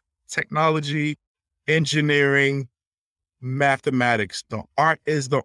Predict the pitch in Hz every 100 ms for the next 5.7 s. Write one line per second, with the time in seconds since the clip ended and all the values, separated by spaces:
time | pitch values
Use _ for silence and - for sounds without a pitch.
0 | - 143 160 160 160 - 160 151 139 131
1 | 131 117 131 135 131 135 131 127 123 117
2 | 123 143 127 127 - 135 127 123 - 156
3 | 151 147 147 139 135 131 131 127 123 131
4 | 131 127 123 120 123 _ - 165 - 135
5 | 135 135 123 - 139 110 -